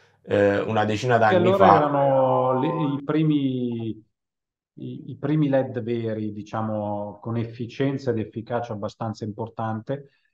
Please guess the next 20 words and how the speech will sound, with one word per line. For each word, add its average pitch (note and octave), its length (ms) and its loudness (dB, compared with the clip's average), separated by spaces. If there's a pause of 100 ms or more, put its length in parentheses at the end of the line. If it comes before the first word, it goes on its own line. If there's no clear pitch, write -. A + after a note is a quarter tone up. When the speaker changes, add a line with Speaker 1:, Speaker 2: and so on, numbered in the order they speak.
(160)
Speaker 2:
Ehm, G#2+ 880 -2 (560)
la A#2 160 -2
le-, D3+ 260 0
la, A#2+ 260 0
la A2+ 180 -2
luce C3 400 -4
era G#2+ 840 -6 (260)
anche B2+ 220 -6
estremamente A#2+ 640 -2
fredda, G#2+ 480 -4
volendo, G2+ 520 -8
la, G2 200 -6
la G2+ 80 -8
luce G#2+ 300 -6
dei G#2 120 -2
primi G#2+ 280 -4
led G#2+ 200 -2
non G#2 200 -4
era G2+ 120 -4
bellissima. G2 600 -10